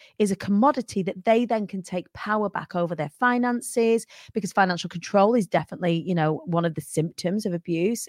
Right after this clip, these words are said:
coercive control. So allowing our, um, business builders, our service users to take back that control for themselves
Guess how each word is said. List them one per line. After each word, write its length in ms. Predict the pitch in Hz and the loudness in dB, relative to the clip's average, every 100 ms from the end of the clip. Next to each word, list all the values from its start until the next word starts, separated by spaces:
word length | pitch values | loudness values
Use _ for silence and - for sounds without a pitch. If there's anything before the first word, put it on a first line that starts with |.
| - | -6
coercive 540 | - 175 170 175 190 | 0 4 4 2 -2
control. 520 | - 196 - 196 240 - - - | -4 -8 0 4 4 2 -8 -6
So 160 | - - | -4 0
allowing 420 | 254 233 254 285 | 2 4 4 4
our, 300 | 277 240 214 - - _ - | 4 4 2 0 -10 _ 0
um, 280 | 196 190 190 - _ _ 196 | 2 2 0 -6 _ _ 4
business 280 | 220 208 190 | 4 4 2
builders, 320 | 185 180 190 | 2 2 0
our 80 | 170 | -2
service 360 | 214 196 196 | 0 0 -2
users 360 | 190 180 175 - | -4 -4 -6 -8
to 320 | - 190 175 - - | 0 2 2 0 -8
take 300 | - 214 - | 0 0 2
back 200 | 190 - | 0 2
that 180 | - - | -6 -6
control 480 | - 180 - 190 196 | -4 -4 2 2 2
for 180 | - 196 | -2 -4
themselves 640 | 160 156 - 143 151 | -4 -6 -4 -2 -4